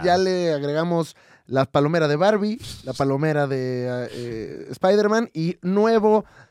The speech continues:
Speaker 2: eh, ítem a vender y revender, pasteles de Costco.
Speaker 1: Claro, claro. Es que, bueno, eh, es uno de los emprendimientos más, más fáciles de, de echar a andar, el de estafar a tu vecino.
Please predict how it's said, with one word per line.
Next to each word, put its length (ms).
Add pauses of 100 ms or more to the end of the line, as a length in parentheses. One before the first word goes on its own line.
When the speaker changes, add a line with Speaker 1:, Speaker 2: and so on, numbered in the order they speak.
(360)
Speaker 2:
eh, 260
ítem 480 (100)
a 120
vender 520
y 140
revender, 560 (100)
pasteles 360
de 40
Costco. 260 (180)
Speaker 1:
Claro, 520
claro. 320
Es 120
que, 120
bueno, 480
eh, 360 (640)
es 120
uno 180
de 60
los 180
emprendimientos 640
más, 440 (720)
más 320
fáciles 480
de, 180
de 80
echar 220
a 40
andar, 300
el 240
de 540 (360)
estafar 540
a 80
tu 180
vecino. 460